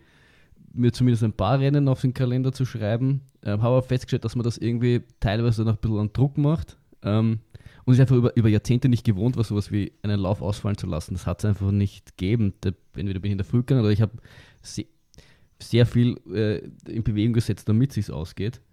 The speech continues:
Ähm, und das war einfach mein, mein Credo. Das hab ich mir von Anfang an vorgenommen, ich, dass ich strikt sein werd, damit ich halt ja nicht wieder f-, aufhör.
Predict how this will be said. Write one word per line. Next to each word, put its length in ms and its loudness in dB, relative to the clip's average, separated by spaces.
Ähm, 320 -4
und 100 -2
das 220 0
war 300 0
einfach 260 0
mein, 380 0
mein 240 -4
Credo. 260 -2
Das 120 -2
hab 60 0
ich 60 -2
mir 60 -4
von 100 -6
Anfang 300 -6
an 100 -2
vorgenommen, 680 -2
ich, 160 -10
dass 100 0
ich 100 2
strikt 300 -2
sein 140 2
werd, 160 0
damit 160 2
ich 140 -2
halt 300 -2
ja 220 -4
nicht 440 -2
wieder 220 0
f-, 200 -6
aufhör. 580 0